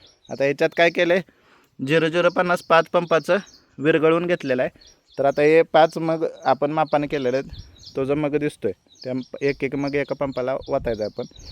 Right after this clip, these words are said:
आणि पंपाला किती, अं, सत्तर ग्रॅम, पंपाला किती घ्यायचं आहे, सत्तर ते शंभर ग्रॅम, अ, झिरो झिरो पन्नास घ्यायचं आहे.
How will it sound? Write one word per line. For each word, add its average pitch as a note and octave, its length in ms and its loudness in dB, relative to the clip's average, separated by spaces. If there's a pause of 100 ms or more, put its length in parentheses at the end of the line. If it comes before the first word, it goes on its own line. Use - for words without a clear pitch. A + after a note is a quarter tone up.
(440)
आणि B2+ 200 -6
पंपाला D3+ 440 0
किती, E3 280 -2 (560)
अं, B2 360 -8 (1500)
सत्तर D3 380 0
ग्रॅम, B2+ 260 0 (800)
पंपाला C#3+ 320 0
किती D#3 220 -6
घ्यायचं D#3+ 280 0
आहे, F3+ 80 -2 (260)
सत्तर D3+ 380 -4
ते F3 180 -2 (200)
शंभर D3+ 320 -4
ग्रॅम, D3 300 -4 (460)
अ, B2 80 -6
झिरो C#3+ 300 -2
झिरो C#3+ 200 -4
पन्नास D3 360 -6
घ्यायचं C3 300 -2
आहे. C#3 80 -6